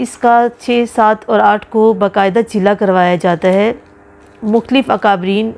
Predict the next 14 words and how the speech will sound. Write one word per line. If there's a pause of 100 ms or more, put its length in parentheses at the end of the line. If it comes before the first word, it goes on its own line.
और
उलमा
इसका
चीला
करवाते
हैं।
आलिम
दीन (680)
तीन
रोज़
का
एतकाफ़
करते
हैं